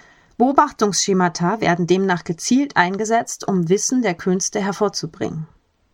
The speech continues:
Neben dem bewussten Beobachten und institutionalisierten Reflexionsformaten kann ein Reflektieren, wie schon erwähnt, durch Kunst und zudem durch Irritationen ausgelöst werden.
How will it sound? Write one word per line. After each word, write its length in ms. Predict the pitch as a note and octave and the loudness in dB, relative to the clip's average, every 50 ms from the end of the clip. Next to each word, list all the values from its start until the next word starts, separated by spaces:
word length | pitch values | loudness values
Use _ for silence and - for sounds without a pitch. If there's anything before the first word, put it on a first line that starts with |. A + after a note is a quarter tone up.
| _ _ _ _ _ _ _ _ _ _ _ _ - - - - - - - _ | _ _ _ _ _ _ _ _ _ _ _ _ -20 -20 -20 -20 -20 -20 -4 _
Neben 260 | G3+ A#3+ D#4 D4 C#4+ | 2 2 4 4 2
dem 160 | G3 F3+ F3+ D#3+ | 0 0 0 0
bewussten 520 | E3+ D#3+ E3 G#3+ C4+ C#4+ - - - C#4 | 0 0 2 2 0 0 0 -2 -2 -2
Beobachten 600 | - - G3+ - - D3+ - - - - - - | 0 0 0 0 0 -2 -4 -6 -8 -10 -8 -6
und 180 | - F#3 F3+ - | -4 -4 -2 0
institutionalisierten 1200 | A#3 A#3 - - - G#3 F3+ - G3 F3+ - - F3+ F3 E3 E3 E3+ E3+ E3 E3+ F3 F3 - E3 | 0 0 0 -2 -4 -4 -4 -4 -4 -4 -2 -2 0 2 2 2 0 0 0 0 0 0 -2 -4
Reflexionsformaten 1200 | D#3+ E3 D#3+ - E3 D#3+ - - - G3 G#3 A3 - - - E3+ E3+ E3 E3 D#3+ E3 - - A#3 A3+ _ - - - - - - | -4 -4 -4 -4 -6 -6 -6 -4 -2 -2 -2 -2 -4 -4 -4 -2 0 0 0 -2 -2 -4 -6 -6 -8 _ -14 -20 -20 -20 -20 -8
kann 160 | - - G3 F3 | -2 0 0 2
ein 160 | F3+ F3+ F3 | 2 0 0
Reflektieren, 720 | E3+ E3+ D#3+ - E3+ D#3+ D#3+ _ - - F#3 F#3+ A#3+ C4+ B3 | 0 -2 -2 -2 -2 -4 -4 _ -4 -2 0 0 0 -2 0
wie 180 | F#3 F#3 F#3 F3+ | 0 0 0 0
schon 280 | - - E3+ E3 E3+ E3+ - - | -2 0 0 0 0 -2 -6 -6
erwähnt, 680 | - D#3+ D#3 D#3 D3+ - D#3 D#3 E3 G3 C#4 F4 - - _ - - - - - - _ _ - | -4 -4 -4 -2 -2 -2 0 0 0 0 -2 -4 -6 -12 _ -20 -20 -20 -20 -20 -20 _ _ 0
durch 260 | G#3 F#3 - - - | 0 0 0 -4 -6
Kunst 500 | - - A#3+ C#4+ F#4 - - - - - - _ | -2 0 2 2 2 -2 -6 -12 -16 -18 -4 _
und 140 | G3 G3+ - | 0 0 0
zudem 300 | G3+ E3+ F3 G3 A#3 A#3+ | 0 0 2 0 0 0
durch 200 | G#3+ F#3+ - - | -2 -4 -2 -2
Irritationen 840 | F#3+ F3+ E3+ F#3 G3 - - - A#3+ A#3 - - - D4+ B3 F#3+ F3 | -2 0 0 0 -2 -4 -4 -4 -4 -4 -2 -2 0 0 0 -2 -2
ausgelöst 560 | - - D3+ - - F3 E3 F3 E3 - - | -4 -6 -8 -8 -8 -8 -8 -8 -10 -10 -12
werden. 180 | - - - | -12 -14 -14